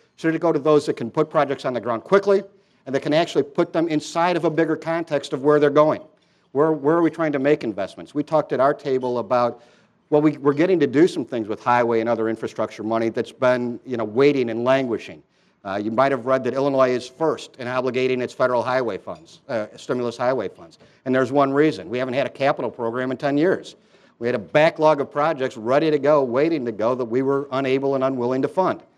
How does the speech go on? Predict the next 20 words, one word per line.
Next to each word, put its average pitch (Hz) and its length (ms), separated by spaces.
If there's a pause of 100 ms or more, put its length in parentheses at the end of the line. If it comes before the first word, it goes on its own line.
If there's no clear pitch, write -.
(300)
So 127 500
I 120 100
guess 151 220
we 156 100
can 139 140
be 127 100
proud 135 360
that 117 60
we've 113 180
obligated 113 460
the 110 60
money, 127 340
but - 180
it's - 120
because 131 280
we 127 100
weren't 127 220
doing 117 240
our 98 80
job. 101 320